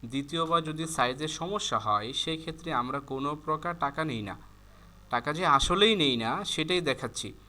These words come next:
যে এইখানে বিলটা নিশ্চয়ই দেখতে পাচ্ছেন জিরো টাকা। আচ্ছা, এটা যদি আমি একটু ডিটেলসে ক্লিক করি, তো কাস্টমারটার বাড়ি কোথায় ছিল এবং ওনার ঠিকানাটা কোথায়।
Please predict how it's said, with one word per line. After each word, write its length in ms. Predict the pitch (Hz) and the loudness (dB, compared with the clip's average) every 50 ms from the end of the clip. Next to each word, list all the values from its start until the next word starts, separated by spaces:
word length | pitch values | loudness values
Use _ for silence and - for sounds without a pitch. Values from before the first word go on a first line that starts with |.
| - - - - - - - | -20 -20 -20 -20 -20 -18 -14
যে 140 | 123 135 147 | -8 -6 -4
এইখানে 380 | 160 170 165 170 190 190 190 180 | -2 -2 -2 -2 0 -2 -2 0
বিলটা 460 | 156 160 160 165 165 165 185 180 175 | 2 4 4 4 4 2 0 0 0
নিশ্চয়ই 320 | 175 175 175 175 - 180 | 0 -2 -4 -4 -4 -2
দেখতে 260 | 175 156 147 - 165 | -2 -2 -2 -2 -4
পাচ্ছেন 380 | 143 135 131 127 - - 196 165 | -2 -2 -2 -2 -2 -4 -4 -4
জিরো 280 | 127 120 120 135 143 139 | -4 -4 -2 -2 0 0
টাকা। 360 | 139 113 104 - - 107 - - | 0 -2 -2 -2 -4 -6 -4 -4
আচ্ছা, 260 | - - - - 127 | -6 -6 -4 -6 -8
এটা 160 | 123 117 139 | -6 -6 -6
যদি 160 | 135 143 143 151 | -8 -6 -6 -4
আমি 180 | 147 147 147 147 | -4 -4 -4 -6
একটু 280 | 143 147 - 151 147 | -6 -6 -6 -6 -6
ডিটেলসে 600 | 143 135 131 131 135 147 139 135 - - 147 143 | -4 -6 -8 -6 -4 -6 -6 -6 -6 -6 -6 -8
ক্লিক 300 | 143 143 - 131 135 131 - - | -8 -8 -10 -10 -10 -10 -10 -6
করি, 300 | - 135 117 123 175 202 - - - - - - - - - - - - | -6 -4 -4 -4 -6 -8 -10 -16 -20 -20 -20 -20 -20 -20 -20 -20 -14 -8
তো 140 | - 117 113 | -6 -4 0
কাস্টমারটার 640 | - 123 127 - - 147 143 143 139 - 147 143 135 | 2 2 2 2 0 0 0 0 0 2 0 2 4
বাড়ি 200 | 135 127 127 135 | 4 4 4 2
কোথায় 300 | 131 147 139 - 143 135 | -2 -6 -6 -4 -4 -4
ছিল 240 | - - 139 151 196 | -4 -6 -6 -4 -6
এবং 260 | 214 175 139 127 123 | -4 -4 -4 -4 -2
ওনার 220 | 123 120 120 120 117 | -2 -2 -2 -4 -2
ঠিকানাটা 440 | - 143 135 143 135 127 120 120 110 | -2 -2 0 0 -2 -2 -2 -2 -4
কোথায়। 340 | 110 117 104 - 104 98 | -4 -6 -8 -8 -8 -10